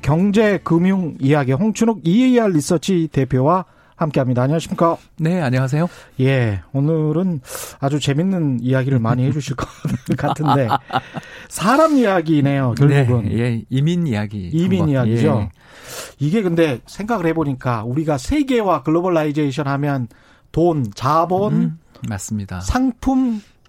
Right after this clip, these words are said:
Speaker 2: 음.
Speaker 1: 사람의 이동이 자유롭다, 이거였잖아요.
Speaker 2: 그렇습니다. 세 가지죠. 자본이 얼마나 돌아다닐 수 있느냐?
Speaker 1: 예.
Speaker 2: 그다음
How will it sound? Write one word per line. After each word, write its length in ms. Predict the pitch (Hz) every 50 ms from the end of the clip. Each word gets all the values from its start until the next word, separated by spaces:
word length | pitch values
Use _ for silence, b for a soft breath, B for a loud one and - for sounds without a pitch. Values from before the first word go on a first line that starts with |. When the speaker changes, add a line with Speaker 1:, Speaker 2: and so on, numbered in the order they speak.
| _ _ -
Speaker 2:
음. 40 | 214
Speaker 1:
사람의 680 | 208 98 - 262 262 254 262 254 247 240 214 175 156 165
이동이 580 | 185 170 190 185 180 175 208 262 311 330 320 277
자유롭다, 520 | - - 175 185 190 190 - - 170 151
이거였잖아요. 800 | 139 151 180 196 196 240 247 226 180 - - 139 123 120 113 107
Speaker 2:
그렇습니다. 380 | 107 110 95 92 120 110 113
세 140 | - - 151
가지죠. 480 | 135 131 113 107 98 92 98 95 98 98 - -
자본이 380 | - 113 110 107 131 139 151
얼마나 340 | 139 98 87 92 98 120 131
돌아다닐 400 | 127 135 139 131 117 113 117 127
수 100 | 127 -
있느냐? 300 | 90 87 87 92 131 147 127
Speaker 1:
예. 460 | 170 156 147 127 110 98 92 90 85 -
Speaker 2:
그다음 420 | - 104 123 117 117 107 101 101